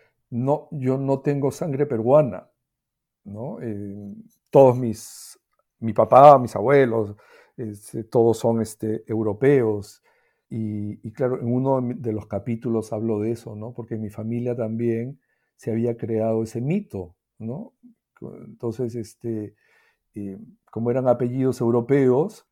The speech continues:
en algún momento se inventa esta narrativa de familia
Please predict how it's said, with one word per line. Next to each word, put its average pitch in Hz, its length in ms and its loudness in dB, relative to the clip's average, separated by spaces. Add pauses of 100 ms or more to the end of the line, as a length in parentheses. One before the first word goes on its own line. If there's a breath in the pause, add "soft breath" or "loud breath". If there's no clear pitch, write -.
(140)
en 117 400 -2
algún 123 320 2
momento 147 840 2 (280)
se - 420 -4
inventa 127 520 0
esta 123 220 -4
narrativa 120 680 -2
de 123 80 0
familia 131 840 -6